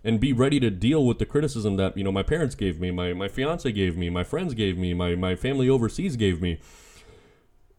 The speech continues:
Because I, I, I realize that I'm not living life to live life how my parents are telling me to. I'm living life to make my parents proud of who I am.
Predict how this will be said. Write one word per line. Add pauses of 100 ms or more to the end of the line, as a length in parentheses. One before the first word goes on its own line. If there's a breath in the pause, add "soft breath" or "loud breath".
Because
I,
I, (120)
I
realize
that
I'm
not
living
life
to
live
life
how
my
parents
are
telling
me
to.
I'm
living
life
to
make
my
parents
proud
of
who
I
am.